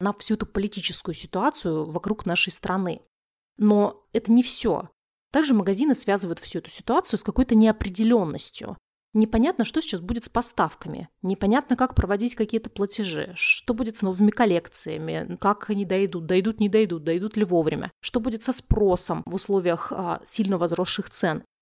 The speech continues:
То есть вся эта ситуация нестабильная для брендов тоже кажется достаточно рискованной.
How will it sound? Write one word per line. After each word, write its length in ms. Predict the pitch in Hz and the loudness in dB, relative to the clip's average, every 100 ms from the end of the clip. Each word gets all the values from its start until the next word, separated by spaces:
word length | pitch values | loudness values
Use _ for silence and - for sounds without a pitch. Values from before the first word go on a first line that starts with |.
| _ | _
То 40 | - | -4
есть 120 | 208 | -2
вся 180 | - 233 | 0 0
эта 140 | 220 | 0
ситуация 580 | - 208 226 381 - 240 | -4 -4 -2 0 2 2
нестабильная 760 | 196 202 - 208 185 190 160 151 | 2 0 0 -2 0 -2 -2 -2
для 140 | 170 | -2
брендов 380 | 165 247 349 - - | -2 -2 -2 -6 0
тоже 380 | 214 240 294 320 _ | 4 6 4 2 _
кажется 300 | 226 220 185 | -4 -2 -4
достаточно 440 | 185 - 180 208 | -6 -4 -4 -2
рискованной. 640 | 190 185 - 170 170 - | 0 -2 0 0 0 -10